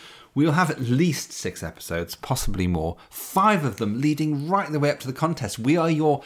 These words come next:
guide, your friend in these weeks as we lead up to the big event in Liverpool twenty twenty-three. Every episode we'll be covering songs from the semi-finals and also the big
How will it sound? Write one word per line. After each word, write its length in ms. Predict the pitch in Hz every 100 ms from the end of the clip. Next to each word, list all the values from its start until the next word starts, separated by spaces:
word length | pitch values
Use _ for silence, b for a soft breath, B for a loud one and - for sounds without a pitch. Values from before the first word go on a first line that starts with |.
| B B B B _
guide, 580 | 160 170 185 175 139 104
your 140 | -
friend 680 | 117 - 139 160 151 123 104
in 220 | - 110
these 200 | 123 117
weeks 380 | 107 147 143 -
as 140 | 110
we 100 | 123
lead 300 | 113 117 120
up 220 | 127 - -
to 120 | 117
the 280 | 110 113 110 - _
big 320 | 180 180 147
event 380 | 131 135 127 113
in 160 | 107
Liverpool 480 | 120 117 117 120 120
twenty 320 | 104 110 110
twenty-three. 680 | - 101 101 - 104 95 85 B B B B _ _ _ -
Every 360 | 147 131 127
episode 580 | 113 113 107 113 104 104
we'll 140 | 95 95
be 120 | 107
covering 600 | - 120 107 113 101 101 _ b
songs 680 | _ - 165 156 147 143 127 -
from 840 | - - 143 160 151 135 117 98 - _ _
the 500 | - 90 87 85 87
semi-finals 1040 | - 139 139 139 131 131 131 131 131 127 - -
and 640 | 95 92 87 90 90 87 87
also 420 | 98 104 - 92
the 120 | 90
big 400 | 85 95 90 -